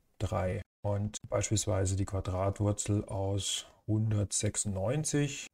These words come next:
ist vierzehn, Quadratwurzel aus hundertneunundsechzig ist dreizehn. Das weiß man, wenn man in der Schule irgendwann mal Quadratzahlen auswendig gelernt hat, bis zwanzig. So, und die Frage ist jetzt aber, was passiert denn, wenn Sie unter dieses Quadratwurzelsymbol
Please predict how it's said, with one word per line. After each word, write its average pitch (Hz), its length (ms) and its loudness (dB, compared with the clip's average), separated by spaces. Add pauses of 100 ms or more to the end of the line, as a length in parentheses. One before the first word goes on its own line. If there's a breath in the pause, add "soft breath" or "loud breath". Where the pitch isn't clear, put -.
(160)
ist 107 160 2
vierzehn, 165 680 4
Quadratwurzel 98 760 0
aus 95 500 -2 (180)
hundertneunundsechzig 135 1400 2 (180)
ist 110 180 -8
dreizehn. 160 640 6
Das 135 200 0
weiß 127 420 4
man, 139 200 0
wenn 131 120 2
man 135 140 2
in 131 100 2
der 123 100 4
Schule 135 280 0
irgendwann 120 280 2
mal 120 100 2
Quadratzahlen 127 720 4 (140)
auswendig 127 460 6
gelernt 123 440 6
hat, 127 220 6
bis - 200 2
zwanzig. 127 600 6
So, 127 100 12
und 107 140 12
die 123 40 8
Frage 151 300 8
ist 127 120 6
jetzt 131 180 4
aber, 143 320 6 (280 loud breath)
was 120 140 -2
passiert 135 460 2
denn, 139 160 4
wenn 120 180 4
Sie 123 220 4 (320)
unter 123 280 2
dieses 110 320 2
Quadratwurzelsymbol 104 1500 2